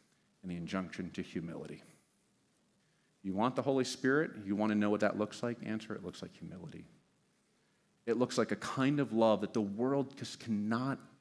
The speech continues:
understand. And if we embrace him, if we cry out to him, if we go after him,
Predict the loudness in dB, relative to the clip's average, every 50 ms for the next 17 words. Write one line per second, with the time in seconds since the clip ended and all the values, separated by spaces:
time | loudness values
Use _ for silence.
0 | _ -6 -6 -4 -4 -6 -8 -8 -12 -12 -12 -12 -12 -12 -12 -14 -16 -18 -20 -20
1 | _ _ _ _ _ _ _ _ _ _ _ _ _ _ _ _ _ _ _ _
2 | -2 -2 -2 0 2 2 2 2 2 0 0 2 2 4 4 2 0 -2 -2 -2
3 | -2 0 2 0 0 0 2 4 4 6 6 6 4 4 2 0 -2 0 0 0
4 | 0 0 -2 0 0 0 2 4 4 2 2 0 -4 -2 -2 -2 -2 -2 -4 -6
5 | -6 -4 -6 -4 -2 -2 -2 -4